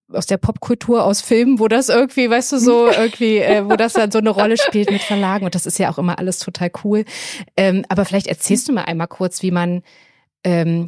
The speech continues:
Speaker 1: Verlegerin wird in deinem Fall. Wobei es dir natürlich wahrscheinlich ein bisschen in die Wiege gelegt wurde, ne? Wenn's ein Familienunternehmen ist. Ja.
Speaker 2: Richtig, richtig. Deswegen kann man's, bei mir ist es tatsächlich, äh, primär die Familie. Und, ähm, man muss auch sagen, wenn, wenn du jetzt acht oder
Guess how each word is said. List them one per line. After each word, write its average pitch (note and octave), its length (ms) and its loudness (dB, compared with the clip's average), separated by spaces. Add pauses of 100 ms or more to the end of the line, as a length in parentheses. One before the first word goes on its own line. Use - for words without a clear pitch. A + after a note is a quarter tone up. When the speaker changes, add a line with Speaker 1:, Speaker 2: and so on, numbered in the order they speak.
Speaker 1:
Verlegerin E3+ 560 -2
wird F3+ 180 -2
in F#3 100 -4
deinem F3+ 180 -2
Fall. A3 320 0
Wobei G#3 240 2
es A3 80 -2
dir C4 80 0
natürlich A3+ 320 -2
wahrscheinlich A3 320 -2
ein G#3 80 -2
bisschen A#3+ 220 -2
in A3 80 0
die G3 120 0
Wiege F3 240 0
gelegt D#3 400 -4
wurde, D#3 220 -2
ne? A3+ 220 0
Wenn's G3+ 200 -2
ein G3+ 80 -4
Familienunternehmen G#3+ 880 0
ist. - 180 -4
Ja. A#3 120 4
Speaker 2:
Richtig, - 580 -6
richtig. A3+ 360 0
Deswegen A3+ 340 -2
kann A3 160 -4
man's, A#3+ 180 -2
bei G3+ 140 -2
mir A3+ 260 0
ist - 140 -6
es G#3+ 100 -6
tatsächlich, G#3 560 -6
äh, G3 220 -8
primär A3+ 400 -4
die G3+ 100 -6
Familie. A#3 680 -4
Und, G3+ 480 -4
ähm, G3 400 -6 (320)
man G3+ 100 0
muss B3+ 140 0
auch C#4 100 -2
sagen, B3 380 -4
wenn, G#3 200 -4
wenn A3 200 -2
du A3+ 100 -6
jetzt A3+ 420 -6
acht - 540 -8
oder G3 480 -4